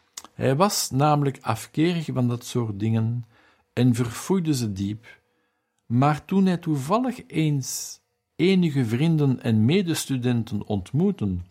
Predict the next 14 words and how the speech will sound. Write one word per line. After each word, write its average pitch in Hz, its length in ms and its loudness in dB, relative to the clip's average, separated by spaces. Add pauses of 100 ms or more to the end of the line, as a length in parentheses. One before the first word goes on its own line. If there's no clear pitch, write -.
(540)
die 123 200 0
van 123 140 2
hun 107 180 4
middagmaal 123 600 2
terugkwamen, 127 960 -2 (640)
hebben 170 380 2
die 135 220 2
hem, 113 400 0 (680)
ondanks 135 640 0
zijn 123 180 0
heftige 123 600 -2
weigering 113 720 0
en 90 260 -4
tegenstand, 139 1000 -4